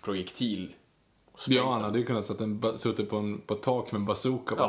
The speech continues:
Speaker 2: bara dra, dra den rätt genom framrutan.
Speaker 1: Precis, för det är ju så Batman skulle göra.
Speaker 2: Ja.
Speaker 1: Ah. Eh, och sen frågar, eh, Infernic Steve även, eh, vilken skurk skulle ni vilja se som huvudskurk? Corval som vi var inne på.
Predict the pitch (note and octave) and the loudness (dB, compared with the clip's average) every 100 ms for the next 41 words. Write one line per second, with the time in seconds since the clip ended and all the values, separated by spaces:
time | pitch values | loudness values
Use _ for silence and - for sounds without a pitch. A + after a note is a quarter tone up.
0 | G#2 A2 G#2 G#2+ A2 G#2+ G#2 A2 G#2+ G#2 | 4 2 2 0 0 0 0 0 -2 -2
1 | A2 G#2+ B2+ C3 - - F#2 - - D#3+ | -2 0 -2 -4 -6 -6 -8 -6 0 2
2 | G3+ D#3 C3 E3 G3+ E3 C3+ A2+ F2+ D2 | 2 2 4 4 2 -2 0 0 0 0
3 | A2 D#3 A3 C3 - - - - - - | 4 4 4 0 -6 -20 -20 -20 -20 -8
4 | - B2+ B2+ - - - _ _ _ _ | 2 2 2 -4 -16 -20 _ _ _ _
5 | - - - B2 B2+ B2+ B2+ B2 B2+ - | -16 -16 -6 0 2 4 2 2 0 -2
6 | C#3 C#3+ C3+ B2+ B2 A#2 A2+ G#2+ G2+ - | -2 -2 2 2 2 2 2 0 -4 -6
7 | G#2 G2+ G2 A2 G#2+ G#2 - A2 G2+ D#2+ | -6 -6 -8 -6 -4 -4 -6 -6 -4 -4
8 | F2+ E2+ F2 E2 E2+ _ _ _ G2+ F#2+ | -4 -6 -8 -10 -14 _ _ _ -8 -6
9 | G2 C3+ - A#2 A2 - A#2+ A2 G#2+ - | -4 -6 -4 -6 -6 -4 -2 -2 -4 -8
10 | G#2 G2 F2+ F#2 F#2 F2+ F#2+ - F#2 C3 | -6 -6 -6 -8 -8 -10 -12 -14 -8 -6
11 | G#2 F#2 - - - F#3+ F2 D#2+ - - | -4 -4 -4 -2 2 2 2 -8 -18 -20
12 | - - - - - - - - - F3 | -20 -20 -18 -18 -20 -20 -20 -12 2 4
13 | F3 F3 F3+ E3+ D#3+ D3 D3 D3 C#3 D#3 | 4 4 0 -2 0 0 0 0 0 0